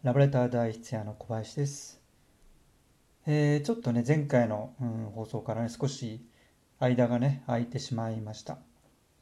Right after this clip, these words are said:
で、理由はちょっとまあね、いろいろあるんですが、一個はね、えー、このラブレター代筆の仕事がすごい忙しかったです。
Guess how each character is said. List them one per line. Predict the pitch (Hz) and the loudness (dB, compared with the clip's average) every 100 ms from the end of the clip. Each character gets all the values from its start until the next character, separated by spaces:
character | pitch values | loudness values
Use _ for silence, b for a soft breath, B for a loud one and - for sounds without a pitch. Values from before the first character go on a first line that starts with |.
| b b b b _ _ _ _ _ _ 135 | b b b b _ _ _ _ _ _ 2
で、 | 135 131 135 131 135 | 4 4 2 2 2
理 | 165 | 0
由 | 196 202 | 0 0
は | 196 | 0
ち | 220 | -2
ょ | |
っ | 214 | -2
と | 135 | 4
ま | 139 123 110 | 6 6 4
あ | |
ね、 | 117 | 0
い | 117 | 0
ろ | 120 117 | -2 -2
い | |
ろ | 127 | -2
あ | 123 | -2
る | 113 | -4
ん | 107 104 | -8 -12
で | 101 | -14
す | - - - - | -14 -14 -10 -2
が、 | 127 120 104 - - _ _ _ _ _ 196 | 0 0 -2 -10 -20 _ _ _ _ _ -10
一 | 165 - | -10 -6
個 | 113 | -6
は | 104 | -4
ね、 | 113 113 110 139 B B B B B B B B _ _ | -6 -6 -8 -12 B B B B B B B B _ _
え | 131 120 113 110 107 | 2 4 2 0 -2
ー、 | |
こ | 123 | -2
の | 113 | 2
ラ | 123 | 4
ブ | |
レ | 175 | 4
タ | 196 175 | 4 4
ー | |
代 | 180 170 | 2 0
筆 | 151 | -4
の | |
仕 | - - | -8 -8
事 | 104 117 | -10 -10
が | - 113 110 104 101 B B B B | -4 0 0 -2 -6 B B B B
す | - 139 | -4 0
ご | 123 135 | 4 4
い | |
忙 | 131 117 | 4 -4
し | - | -4
か | 110 | -8
っ | |
た | 143 | -8
で | - | -10
す。 | - - | -14 -20